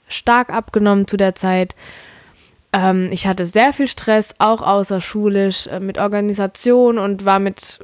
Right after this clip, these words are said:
keine Ahnung, wusste überhaupt nicht, wohin mit mir. Ähm, ja, also ich hab,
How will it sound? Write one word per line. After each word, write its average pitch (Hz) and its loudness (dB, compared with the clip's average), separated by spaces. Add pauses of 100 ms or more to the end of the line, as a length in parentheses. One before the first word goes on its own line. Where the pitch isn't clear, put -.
(280)
keine 208 0
Ahnung, 202 0
wusste 208 -6
überhaupt 202 2
nicht, 202 -6
wohin 233 4
mit - -2
mir. 254 2 (720)
Ähm, 202 2 (420)
ja, 190 2
also 196 2
ich 196 0
hab, 196 -2